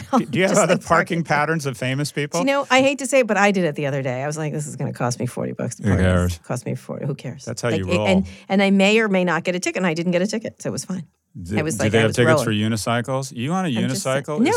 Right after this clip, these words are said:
Speaker 1: 'cause I'll carry it
Speaker 2: seriously
Speaker 1: in with
Speaker 2: such
Speaker 1: me.
Speaker 2: an awkward vision.
Speaker 1: It's not a unicycle. It's an electric, whatever you call it. It's a re-, it's this, I saw them in the streets of New York this week, and I was entranced by them.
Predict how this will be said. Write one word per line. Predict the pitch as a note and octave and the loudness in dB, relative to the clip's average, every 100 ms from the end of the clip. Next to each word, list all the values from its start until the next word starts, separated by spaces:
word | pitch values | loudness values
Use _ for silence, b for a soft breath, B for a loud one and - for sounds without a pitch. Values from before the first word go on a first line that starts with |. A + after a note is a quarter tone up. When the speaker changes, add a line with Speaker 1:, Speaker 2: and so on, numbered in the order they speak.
| C4+ | 0
Speaker 1:
'cause | A3 | 2
I'll | G#3 | 0
carry | C#3 D4 D4+ | 2 4 4
it | D#4 | 4
Speaker 2:
seriously | D#4 E4 | 2 2
Speaker 1:
in | |
with | B3 | 2
Speaker 2:
such | G#3+ | 0
Speaker 1:
me. | D#3+ | -2
Speaker 2:
an | A#2+ | -2
awkward | A#2 A#2+ C3 A2+ | -2 -2 -4 -4
vision. | G#2+ G#2 G2 E2 D#2+ - | -4 -4 -6 -8 -10 -8
Speaker 1:
It's | A#3 D4+ | -4 0
not | E4 | 2
a | G#4+ E4 | 2 2
unicycle. | D#4 F4+ G4 C4+ A3+ F3+ | 2 2 2 2 0 -2
It's | G3 | 0
an | A3 | 2
electric, | G#3+ G#3+ A#3 - C#4+ C4 | 2 2 0 -2 -6 -6
whatever | G#3+ G#3+ G#3+ A3 | 0 4 4 4
you | F#3 | 0
call | E3+ - - | 0 -2 -2
it. | - - | -8 -10
It's | F#3 | -6
a | F#3+ | -4
re-, | F3+ F#3+ - | 0 -2 0
it's | G3 | -4
this, | G#3+ F#3+ - | -4 -4 2
I | A#3 | 2
saw | A3+ C4+ C#4 | 4 2 4
them | E4 | 4
in | C4+ | 2
the | |
streets | A#3+ A#3+ A3 | 2 0 0
of | G#3 | 2
New | F#3+ | 2
York | F3+ F3 | 2 0
this | D#3+ D#3+ | -2 -2
week, | D#3+ D#3+ | -4 -2
and | E3 | 0
I | D#3 | 0
was | D#3+ D#3+ E3 F3+ | 0 -4 -8 -8
entranced | - F#3 - - F#3 D#3+ - - | 2 2 2 2 2 2 -2 -6
by | - - | -14 -14
them. | - | -14